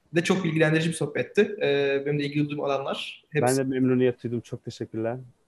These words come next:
Speaker 2: Umarım yardımcı olabilmişimdir.
Speaker 1: Tabii tabii. Sizin de az önce bahsettiğiniz gibi yani vizyon çok önemli. Bizim de dernek olarak amacımız aslında sizin gibi başarılı insanların tecrübelerini, vizyonlarını Türkiye'de şu an bizi izleyen ve daha sonra izleyecek kişilere aktarabilmekti.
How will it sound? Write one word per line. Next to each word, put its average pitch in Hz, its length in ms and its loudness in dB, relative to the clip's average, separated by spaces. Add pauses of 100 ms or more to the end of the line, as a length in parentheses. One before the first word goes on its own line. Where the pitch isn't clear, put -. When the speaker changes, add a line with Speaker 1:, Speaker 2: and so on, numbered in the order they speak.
(180)
Speaker 2:
Umarım 127 340 2
yardımcı 123 400 2
olabilmişimdir. 117 600 -2 (220)
Speaker 1:
Tabii 180 160 0
tabii. 175 180 4
Sizin 160 220 2
de 170 40 6
az 165 100 4
önce 165 220 4
bahsettiğiniz 175 520 2
gibi 165 280 2
yani 135 240 -2
vizyon 147 340 2
çok - 220 -2
önemli. 160 360 0
Bizim 156 260 -6
de 147 100 -6
dernek 139 260 0
olarak 147 220 0
amacımız 151 360 -2
aslında 151 540 -4 (200)
sizin 151 280 -2
gibi 151 200 0
başarılı 147 360 4
insanların 151 460 0
tecrübelerini, 143 560 2
vizyonlarını 143 680 0
Türkiye'de 147 340 -4
şu 143 180 -6
an 139 120 -4
bizi 147 160 -8
izleyen 143 260 -2
ve 135 160 -4
daha 139 100 4
sonra 143 220 -4
izleyecek 139 280 -10
kişilere 151 440 -2 (400)
aktarabilmekti. 165 1080 2